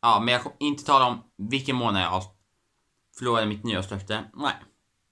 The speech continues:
Ja, har ni något nyårslöfte så ställ det i kommentarsfältet. Ja. Så hörs vi i nästa video. Vi ses i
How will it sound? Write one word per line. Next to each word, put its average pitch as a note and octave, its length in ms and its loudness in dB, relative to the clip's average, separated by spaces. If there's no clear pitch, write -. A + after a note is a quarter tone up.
Ja, C#3+ 260 4
har F3 280 6
ni E3+ 160 0
något E3 380 -4
nyårslöfte D3 680 -4
så - 340 -4
ställ - 460 0
det E3 200 2
i D#3+ 60 0
kommentarsfältet. A#2 920 -2
Ja. C3+ 380 0
Så - 140 -6
hörs D#3 260 0
vi D3+ 40 -4
i D3 40 -2
nästa C#3 240 -4
video. G#2 300 0
Vi F3 120 -6
ses F3 340 0
i D#3 440 2